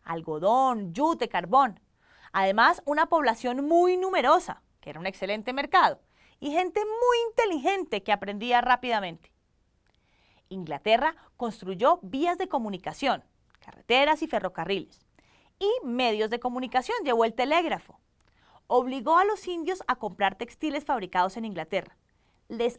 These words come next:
arruinó su sistema tradicional de textiles hechos a mano. Además, Inglaterra destruyó bosques enteros para sembrar más algodón.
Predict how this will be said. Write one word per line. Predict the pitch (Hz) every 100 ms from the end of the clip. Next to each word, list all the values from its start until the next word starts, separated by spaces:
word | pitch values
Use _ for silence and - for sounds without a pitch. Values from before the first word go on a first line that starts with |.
| -
arruinó | 247 240 240 269 269 302 349 190 _
su | -
sistema | 214 220 220 208 233
tradicional | 247 226 208 180 180
de | 196
textiles | - - 190 175
hechos | 196 190 196
a |
mano. | 175 151 _ _ _ _ _ _ _ _ _ _
Además, | - 190 175 196 - -
Inglaterra | 277 262 240 240 233 262 -
destruyó | 214 202 269 - 269 247 190 269 339
bosques | 349 330 330 - -
enteros | 302 226 220 330 381 415 -
para | 330 269
sembrar | - 185 190 202
más | 254 277
algodón. | 294 277 208 175